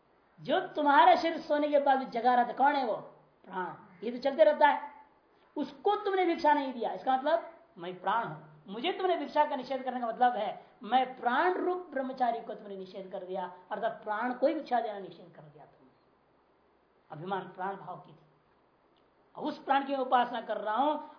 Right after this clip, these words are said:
और मैं वही हूं, अतः तुमने उसको निषेध किया। हमने, मुझे निषेध करने का मतलब उसको निषेध करना है। जब ये कहा तो राजा कहता, "उसका हम भी उपासना करते हैं।" अब समझ में आए तो क्या है, "इसे तेरे को भिक्षा मिले, ले जाओ", बोला।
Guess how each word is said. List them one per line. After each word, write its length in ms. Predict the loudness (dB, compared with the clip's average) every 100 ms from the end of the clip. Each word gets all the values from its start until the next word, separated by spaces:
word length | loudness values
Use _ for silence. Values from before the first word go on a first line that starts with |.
| -2
और 160 | -2 2
मैं 160 | 0
वही 320 | 0 0 0
हूं, 460 | 0 -4 -6 -10 -14 -4 -2
अतः 140 | -2
तुमने 640 | -4 -4 0 0 -2 -6 -18 -18
उसको 300 | -10 0 0
निषेध 300 | 2 -2 -2
किया। 120 | -4
हमने, 280 | -4 -6 -10 -20 -12
मुझे 240 | -8 -6
निषेध 260 | -4 -4 -4
करने 140 | -4
का 60 | -4
मतलब 580 | 2 6 6 2 -14 -18
उसको 320 | -18 -14 -10
निषेध 360 | -10 -10 -12 -14
करना 260 | -18 -20 -20
है। 60 | _ _ _ _ _ _ _ _ _ _ _ _ -14
जब 140 | -8
ये 120 | -6
कहा 220 | -2 -2
तो 100 | -2
राजा 340 | -4 -6 -2 -4
कहता, 300 | -4 -8 -8
"उसका 380 | -10 -12 -14 -12
हम 220 | -12 -12
भी 80 | -12
उपासना 480 | -10 -12 -12 -18
करते 120 | -20 -20
हैं।" 100 | _ _ _ _ _ _ _ _ _ _ _ _ _ _ _ _ _ _ -10
अब 180 | -8
समझ 240 | -8 -10 -8
में 120 | -6
आए 80 | -6
तो 140 | -8
क्या 240 | -14 -12 -14
है, 240 | -16 -20 _ _ _ _ _ _ -18
"इसे 220 | -16 -14
तेरे 180 | -16 -18
को 80 | -16
भिक्षा 240 | -18 -18
मिले, 300 | -20 -20 -20
ले 140 | -18
जाओ", 180 | -16 -18
बोला। 220 | -18 -20